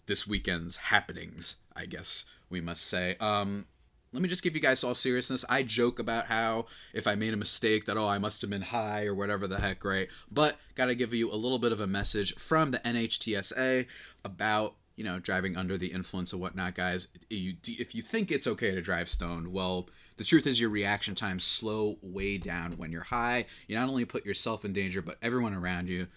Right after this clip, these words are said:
So in all seriousness, guys, stop kidding yourself. If you've been using marijuana in any form, do not get behind the wheel. If you feel different,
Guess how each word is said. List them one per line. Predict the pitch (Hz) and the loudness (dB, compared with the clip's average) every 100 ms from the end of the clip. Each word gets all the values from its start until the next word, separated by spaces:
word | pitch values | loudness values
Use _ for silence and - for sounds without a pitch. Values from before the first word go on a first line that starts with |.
| - | -16
So | - 85 | -10 -2
in | |
all | 120 131 | 0 2
seriousness, | - 104 98 95 95 | 2 2 0 -2 -6
guys, | - 90 87 - - _ | -4 -4 -4 -6 -16 _
stop | - 120 131 | -2 0 0
kidding | 110 98 | 0 0
yourself. | 95 - 95 - | 0 -2 -6 -6
If | 92 | -10
you've | 95 | -2
been | 165 175 - - | 0 0 -2 -6
using | 120 117 104 | -4 -2 -2
marijuana | 98 95 90 90 | -2 -2 -2 -2
in | 82 87 | -2 -4
any | 85 | -4
form, | 85 - 113 113 110 - - | -6 -4 -2 0 -2 -6 -12
do | - | -6
not | 87 107 113 - | 0 0 -2 -6
get | - 101 - | -2 -2 -2
behind | 92 90 90 90 | -4 0 0 -2
the | 82 | -2
wheel. | 90 95 92 90 - - | 0 2 0 -4 -12 -14
If | |
you | 87 | -12
feel | - 170 | 2 2
different, | 147 120 - 123 | 4 0 0 -2